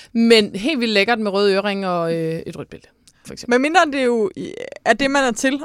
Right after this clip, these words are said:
Speaker 2: og man har det
Speaker 1: Ja,
Speaker 2: helt
Speaker 1: ja.
Speaker 2: fantastisk
Speaker 1: Sådan
Speaker 2: i
Speaker 1: er
Speaker 2: det.
Speaker 1: det med alt. Der, jeg har, jeg, jeg har faktisk sjældent nogen regler for
Speaker 2: Mhm.
Speaker 1: nogen, fordi hvis jeg kan se, de stråler i noget. Jeg havde et, et godt eksempel med en gammel kunde, jeg havde. Hun elskede lilla og
Speaker 2: Ja.
Speaker 1: lime. Hun ville bare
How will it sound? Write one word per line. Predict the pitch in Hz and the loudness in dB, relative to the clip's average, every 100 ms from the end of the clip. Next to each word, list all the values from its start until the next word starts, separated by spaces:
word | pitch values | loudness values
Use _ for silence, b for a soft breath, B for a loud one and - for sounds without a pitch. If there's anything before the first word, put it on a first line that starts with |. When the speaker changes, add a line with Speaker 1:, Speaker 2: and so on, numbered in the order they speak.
| - | -2
Speaker 2:
og | 214 | -2
man | 208 202 | 0 2
har | 240 220 | 2 2
det | 202 | 0
Speaker 1:
Ja, | 185 | -2
Speaker 2:
helt | 220 254 185 | -2 -2 -2
Speaker 1:
ja. | |
Speaker 2:
fantastisk | 196 202 202 196 185 | -4 -4 -6 -8 0
Speaker 1:
Sådan | 269 | 2
Speaker 2:
i | 254 | 4
Speaker 1:
er | |
Speaker 2:
det. | 226 | 2
Speaker 1:
det | 226 | -2
med | - - | -6 -4
alt. | 233 - - - 220 | -4 -4 -12 -10 -6
Der, | |
jeg | 226 240 | -2 0
har, | 233 | 0
jeg, | 226 240 233 - 196 | 0 0 -2 -6 -4
jeg | 226 220 | -2 -2
har | 220 | -2
faktisk | 214 - - - | -4 -4 -10 -8
sjældent | - - 226 240 240 | -4 0 0 0 -2
nogen | 208 196 202 | -6 -8 -4
regler | 226 170 147 b b | -4 -4 -8 b b
for | 240 | -4
Speaker 2:
Mhm. | 214 | 0
Speaker 1:
nogen, | 208 | 0
fordi | 208 196 | 0 -4
hvis | 196 220 | -6 -6
jeg | |
kan | 220 | -8
se, | 214 262 220 | -4 -4 -4
de | 214 | -6
stråler | - - - 220 170 110 - | -8 -8 -8 -6 -6 -8 -8
i | 185 | -6
noget. | 175 160 165 190 b b | -4 -4 -6 -10 b b
Jeg | 190 | -4
havde | 202 196 190 | -2 -2 -4
et, | 180 | -6
et | 185 175 | -8 -6
godt | 190 185 | -6 -6
eksempel | 208 208 185 175 | -8 -10 -10 -10
med | 170 | -12
en | 165 B B B | -14 B B B
gammel | - 175 | -12 -2
kunde, | 240 285 | 0 2
jeg | |
havde. | 262 226 | 0 0
Hun | 233 _ | -2 _
elskede | 233 247 - 254 226 - - | 4 4 2 -6 -10 -12 -8
lilla | 175 165 165 _ _ | -6 -4 -8 _ _
og | 240 | -2
Speaker 2:
Ja. | 285 | -2
Speaker 1:
lime. | 190 151 _ _ | -4 -16 _ _
Hun | 247 | -4
ville | 233 226 | -4 -4
bare | 190 165 180 | -2 -2 -4